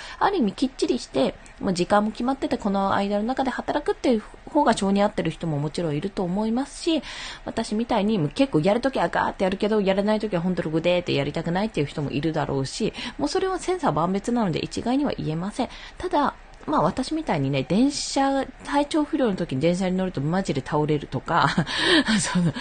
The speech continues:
暑いとなんかすぐちょっと苦しくなるとか、<laughs> いろいろマスクが嫌とか、まあ、そういったね、わがまま放題のね、人間にとっては、<laughs> 人間っていうのかな、こう、わがまま放題の人間っていうのも変なんですけど、まあ、ちょっと、そういった意味で、あの、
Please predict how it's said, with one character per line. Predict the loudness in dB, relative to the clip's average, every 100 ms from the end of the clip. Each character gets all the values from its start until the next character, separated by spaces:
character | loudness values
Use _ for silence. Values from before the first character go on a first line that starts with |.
| -4 2
暑 | 2 4 2 2
い | 4
と | 4 4 2 -4 -20 -16 -8
な | -6
ん |
か | -4
す | -4 0
ぐ | 0
ち | 0
ょ |
っ | -2
と | -2 -2 -4 -10 -10 -10 -8 -4
苦 | 2 4
し | 4
く | 2 2
な | 2
る | 0
と | -4 -4
か、 | 4 6 6 2
<laughs> | 0
い | 2 6
ろ | 6
い |
ろ | 6
マ | 4 2
ス | 2
ク | -2
が | 0
嫌 | 0 2 2
と | 0
か、 | 0 0
ま | 2 0
あ、 |
そ | 0
う | -2
い |
っ |
た | 0
ね、 | 0
わ | 0 0
が | 2
ま | 2
ま | 0
放 | -2 0
題 | 0 -2
の | -2
ね、 | -4 -8 -6
人 | 0 2
間 | 2 0
に | -2
と | -4
っ | -4
て | -2 -4
は、 | -4 -6 -2
<laughs> | 0 0
人 | 0 0 0
間 | -2
っ |
て | 0
い | 0
う |
の | 0
か | -2
な、 | -2 0
こ | 0 0
う、 | -2 -2 0
わ | 2
が | 2
ま | 0 0
ま | -2
放 | -4 0
題 | 0
の | 0
人 | 0
間 | 0
っ | 0
て |
い | -2
う |
の |
も | -2
変 | 0 -2
な |
ん | -4
で | -8
す | -8
け | -6
ど、 | -6 -8 -10 -8 -2
ま | -2
あ、 |
ち | 0 0
ょ |
っ |
と、 | 4 2 2 -18 -18 -18 -6
そ | 0
う | 2
い |
っ |
た | 2
意 | 2
味 | 2
で、 | 2 0 0
あ | -2
の、 | -2 -2 -6